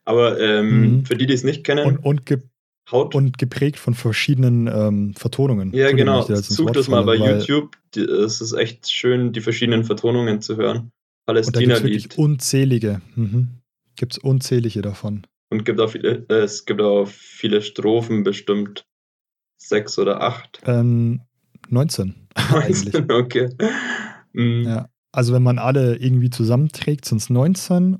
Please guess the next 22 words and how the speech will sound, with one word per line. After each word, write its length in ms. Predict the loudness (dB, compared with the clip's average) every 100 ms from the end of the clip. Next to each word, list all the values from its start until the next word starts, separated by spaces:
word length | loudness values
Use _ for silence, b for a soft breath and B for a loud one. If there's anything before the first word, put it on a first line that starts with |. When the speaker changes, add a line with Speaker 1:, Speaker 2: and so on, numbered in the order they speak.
| -2
Speaker 2:
Und, 560 | 0 2 4 2 0 -2
ähm, 520 | 2 2 2 0 -2 -14 _ _ _ _
es 120 | -2 0
ist 100 | 2
aber 380 | 2 2 0 -6 -14 -6
ziemlich 260 | 0 0 2
sicher, 220 | 0 0
dass 160 | -2
einige 480 | 0 2 4 2 0
nachträglich 600 | 0 0 -2 -6 -6 -4
daz-, 320 | -6 -8 -18 _ _
hinzugefügt 640 | -4 -4 -4 -6 -6 -8 -6
wurden. 240 | -6 -8 -4
Speaker 1:
Mhm. 420 | -2 0 -2 -6 _ _ -4
Speaker 2:
Oder 120 | -4
es 100 | -2
ist 200 | -4 -2
sicher, 340 | -4 -4 -6 -10 _ -10
dass 420 | -8 -8 -12 -18 _
einige 340 | -4 -2 -2
hinzugefügt 520 | -6 -6 -8 -8 -10
wurden. 200 | -10 -12